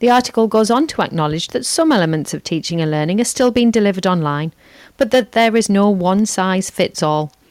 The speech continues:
and that the online offer will differ from university to university. Half a million more disadvantaged children are to receive new laptops and tablets to provide access to education and support.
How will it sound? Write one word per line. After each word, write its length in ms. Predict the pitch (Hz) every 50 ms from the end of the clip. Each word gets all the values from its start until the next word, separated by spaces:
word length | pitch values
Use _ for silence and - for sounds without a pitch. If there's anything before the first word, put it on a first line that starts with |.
| _ - - _ _ _
and 140 | - 202 202
that 120 | 202 - 214
the 100 | 208 196
online 380 | 208 208 202 196 190 190 202
offer 240 | 240 - - - 156
will 200 | 156 170 175 190
differ 380 | - - 170 - - 185 185 -
from 240 | - - 190 185
university 640 | 165 160 160 160 165 - - 147 147 - - - 147 147
to 160 | - - 151
university. 760 | 139 147 139 139 139 151 160 160 - - - - 165 156 139 - - _ _ _ _ _ _ _ _ _ _ _ _ _ _ _ _ _ _ _ _ _ _ _ _ _ _ _ _ _ _ _ _ _ _ _ _ _ _ _ _ _ - - - _ -
Half 220 | 285 311 294 -
a 60 | 285
million 340 | 262 269 262 247 240 226 220
more 160 | 208 202 208
disadvantaged 840 | 196 202 190 - 185 170 - - 208 262 285 - - 175 - - -
children 400 | - - 165 160 160 175 190 196
are 60 | 190 190
to 120 | - 233
receive 460 | 214 226 - - 185 165 175 170 -
new 160 | 170 170 185
laptops 560 | 196 202 185 - - - - 180 - - - 240
and 100 | 247 -
tablets 480 | - 170 160 - 160 156 - - -
to 100 | - 196
provide 420 | - 208 196 175 175 170 170 165 170
access 420 | 143 - - - 170 156 - -
to 140 | - 175 165
education 580 | 151 147 - 147 - - 151 143 - - 151
and 120 | 143 151 -
support. 500 | - - - 208 202 180 165 - -